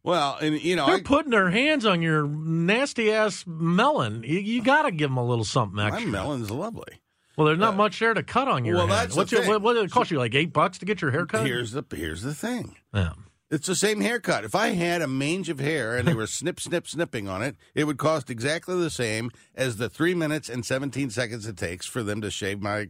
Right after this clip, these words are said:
Speaker 1: you know, thing.
Speaker 2: So what's your haircut run?
Speaker 1: Uh, th-, th-, what is it? Sixteen bucks.
Speaker 2: Yeah. So what do you give him, a twenty?
Speaker 1: Yeah.
Speaker 2: There you go.
Speaker 1: Yeah.
Speaker 2: I
Speaker 1: But
Speaker 2: mean, for three minutes, she gets four bu-, four, he gets four extra bucks.
Speaker 1: She,
Speaker 2: Who cares?
Speaker 1: yeah.
Speaker 2: It's a she.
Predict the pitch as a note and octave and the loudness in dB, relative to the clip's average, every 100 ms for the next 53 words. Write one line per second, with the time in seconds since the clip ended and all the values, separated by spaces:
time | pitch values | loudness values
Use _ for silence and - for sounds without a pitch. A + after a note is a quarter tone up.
0 | - C3+ D2 - - G2+ - _ _ - | -8 -6 -6 -6 -8 -8 -10 _ _ 0
1 | F#3 A3+ G3 E3 C#3 A#2 F#2+ E2 C#2+ - | 4 4 4 2 2 -2 -2 -4 -4 -2
2 | D3 C3+ A#2+ A#2 - _ _ B2 - C3 | 0 0 0 -2 -6 _ _ -18 -8 -4
3 | C3+ C3 G#2+ E2 - _ _ _ _ - | -2 -2 -2 -6 -12 _ _ _ _ -8
4 | D#3 - E3 D3+ D#3+ - - - G#2 - | -8 -4 -2 -2 -4 -6 -4 2 2 2
5 | D#3 D#3 C#3+ A2 G2 A#2+ F#3 F#3 - _ | 2 4 2 0 2 2 2 -4 -12 _
6 | _ - - - _ - G#3 G2+ D#2+ - | _ -14 -14 -16 _ 0 0 0 -4 -12
7 | _ _ _ _ _ _ _ _ _ _ | _ _ _ _ _ _ _ _ _ _
8 | _ _ A#3 C#4 G2+ C#2+ - E3+ G#3+ G#3+ | _ _ 2 4 2 -4 -2 4 4 2
9 | F#3 A3 B3 G#3 G3 F#3+ - F3+ D#3 F3 | 0 4 4 4 2 2 0 -2 -2 0
10 | F3+ D#3 F3 C#3 - D3+ B2+ E3 E3 E3+ | 2 4 4 0 -2 0 0 0 0 -2
11 | - E3 E3+ D#3 - C3 E3 F#3 - - | 0 2 2 0 -2 2 2 0 -6 -6
12 | - F3 F#2 A2 E3+ G3+ G#2+ B2 C3+ D3 | -2 -2 -2 -2 0 -2 -2 0 2 0